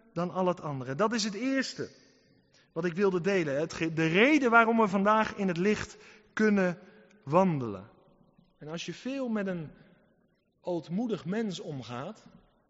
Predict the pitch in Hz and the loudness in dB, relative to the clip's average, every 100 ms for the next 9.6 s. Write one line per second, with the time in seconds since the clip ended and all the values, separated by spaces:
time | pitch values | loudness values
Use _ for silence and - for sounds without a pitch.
0 | _ _ - 147 143 180 175 147 156 156 | _ _ -14 -10 -8 -4 -4 -4 -8 -8
1 | 143 185 180 160 180 160 165 156 127 95 | -6 -4 -4 -6 -6 -4 -6 -6 -10 -14
2 | _ _ _ _ _ _ _ _ _ _ | _ _ _ _ _ _ _ _ _ _
3 | _ _ _ _ _ _ _ _ _ _ | _ _ _ _ _ _ _ _ _ _
4 | _ - - - 175 190 - 269 302 269 | _ -20 -8 0 2 2 4 6 8 8
5 | 247 226 196 156 - - - 151 180 254 | 8 8 6 2 -6 -18 -4 4 8 10
6 | 320 262 240 208 226 262 247 202 208 170 | 8 6 6 6 2 2 2 2 0 -2
7 | 143 147 185 - - _ _ _ _ _ | -4 -6 -6 -12 -20 _ _ _ _ _
8 | _ _ _ _ 139 135 151 139 131 123 | _ _ _ _ -14 -12 -10 -8 -8 -6
9 | 120 107 - 98 - - | -8 -8 -14 -16 -18 -20